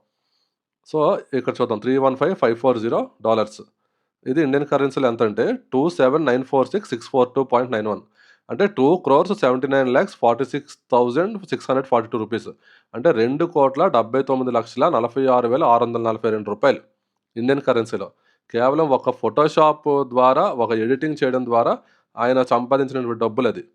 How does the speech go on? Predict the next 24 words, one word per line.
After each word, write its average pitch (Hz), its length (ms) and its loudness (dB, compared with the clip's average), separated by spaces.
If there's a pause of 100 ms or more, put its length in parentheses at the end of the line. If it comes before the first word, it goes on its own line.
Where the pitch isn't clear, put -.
(120)
ఇక్కడ 131 200 0
వలేరియా, 127 580 2 (400)
వలేరియా 131 760 2
అనే 123 160 0
ఆవిడ 123 320 2
చూడండి, 113 320 -4 (440)
ఈవిడ 135 380 4
సర్వీస్ 139 460 -2
ఎంతకు 120 500 -2
స్టార్ట్ 117 260 -4
చేశారో 113 220 -4
చూద్దాం. 107 380 -6 (840)
ఇక్కడ 147 400 0 (140)
ఫిఫ్టీ 139 400 0
డాలర్స్ 135 360 2
నుంచి 143 100 -6
స్టార్ట్ 117 280 0
చేసింది 117 240 -4
ఈవిడ 110 100 -4
సర్వీస్. 110 380 -4 (380)
ఫిఫ్టీ 131 220 -4
డాలర్స్కి 139 360 2
బేసిక్ 120 400 -2
ఎడిటింగ్, 131 460 0